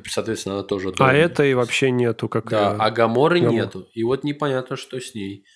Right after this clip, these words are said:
Speaker 1: Возможно, это тайный злодей, кстати, всего
Speaker 2: Га-
Speaker 1: сериала.
Speaker 2: Не, Гамора, я просто, она осталась на своей планете.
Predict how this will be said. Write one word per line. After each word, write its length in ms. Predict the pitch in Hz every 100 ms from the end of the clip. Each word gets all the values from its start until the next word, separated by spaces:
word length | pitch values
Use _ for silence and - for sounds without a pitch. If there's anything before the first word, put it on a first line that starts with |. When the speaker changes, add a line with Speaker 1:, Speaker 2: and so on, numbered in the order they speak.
| _
Speaker 1:
Возможно, 500 | 98 107 104 113 135
это 160 | 156 156
тайный 320 | 147 143 147
злодей, 360 | 143 151 139 110
кстати, 480 | - - 104 104 101
всего 480 | - - - - 123
Speaker 2:
Га- 80 |
Speaker 1:
сериала. 540 | 143 123 107 90 90 - _ _ _
Speaker 2:
Не, 260 | 123 123 147
Гамора, 500 | 120 139 185 214 165
я 60 | 143
просто, 340 | - 160 -
она 160 | 139 135
осталась 480 | 135 - 151 117 -
на 80 |
своей 300 | 113 - 127
планете. 480 | 110 113 143 113 -